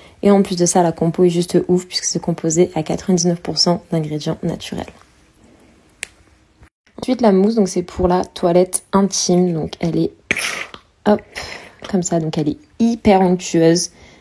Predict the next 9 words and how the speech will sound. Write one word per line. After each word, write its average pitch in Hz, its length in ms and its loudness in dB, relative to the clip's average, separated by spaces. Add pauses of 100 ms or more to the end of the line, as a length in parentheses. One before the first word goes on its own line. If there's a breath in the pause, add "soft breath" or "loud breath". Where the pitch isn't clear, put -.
(120)
Et 170 100 0
vraiment, 165 320 0
encore 170 280 -2
une 147 100 -2
fois, 160 200 -2
l'odeur 156 580 0 (180)
est 156 80 -2
juste - 340 -8
dingue. 143 360 -6